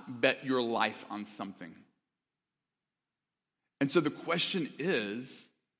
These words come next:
what is worth betting your life on? What are you betting your life on?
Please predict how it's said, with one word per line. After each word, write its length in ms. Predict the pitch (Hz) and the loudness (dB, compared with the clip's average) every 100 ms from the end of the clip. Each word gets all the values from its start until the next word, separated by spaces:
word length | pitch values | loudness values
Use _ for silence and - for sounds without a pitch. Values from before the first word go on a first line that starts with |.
| _ _ _ - | _ _ _ -12
what 400 | 107 120 156 - | 0 4 4 2
is 260 | 127 139 135 | 2 2 2
worth 400 | 117 117 120 117 | 0 0 0 -4
betting 360 | 107 107 107 110 | -8 -4 -2 -2
your 140 | 104 | -2
life 340 | 92 101 - | -2 -4 -6
on? 220 | 80 71 64 117 _ _ _ _ _ _ _ _ | -12 -12 -16 -20 _ _ _ _ _ _ _ _
What 380 | 127 139 208 208 | 2 8 8 8
are 80 | 175 | 6
you 300 | 160 160 196 | 6 6 6
betting 280 | 165 147 135 | 6 6 4
your 140 | 123 | 4
life 300 | 110 104 107 | 2 0 -2
on? 320 | 104 98 87 | -4 -4 -8